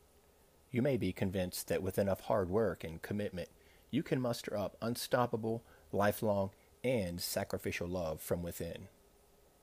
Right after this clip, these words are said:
And while, yes, you may be able to demonstrate kindness and patience at times, and while you may have learned to be more thoughtful and considerate than before,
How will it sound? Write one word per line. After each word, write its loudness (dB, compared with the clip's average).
And 0
while, 2
yes, 0
you -2
may 0
be 0
able 0
to -2
demonstrate -4
kindness -4
and -4
patience -2
at -4
times, -4
and 2
while 4
you 4
may 6
have 2
learned 2
to -2
be 0
more 0
thoughtful -4
and -4
considerate -2
than -6
before, -6